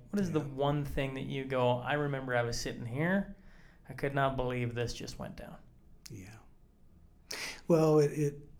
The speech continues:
Speaker 2: it's not so much an event as a process, and the extent to which we're degrading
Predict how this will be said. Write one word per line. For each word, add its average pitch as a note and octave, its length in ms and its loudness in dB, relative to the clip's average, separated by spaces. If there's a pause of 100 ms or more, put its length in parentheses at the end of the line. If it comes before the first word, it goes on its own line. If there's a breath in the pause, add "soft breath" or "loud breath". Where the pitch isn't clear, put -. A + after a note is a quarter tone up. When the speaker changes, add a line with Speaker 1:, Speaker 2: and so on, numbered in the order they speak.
(240)
Speaker 2:
it's - 140 -4
not E3 260 4
so D#3+ 160 2
much D3 320 0
an C#3 100 0
event C3 680 0
as C3+ 260 -2
a - 60 -8
process, - 1040 -2
and C3 380 -2
the C3 160 -2
extent - 580 -2 (180)
to D3 180 -2
which C3+ 600 -2 (680 loud breath)
we're C3+ 260 -2
degrading C#3 840 0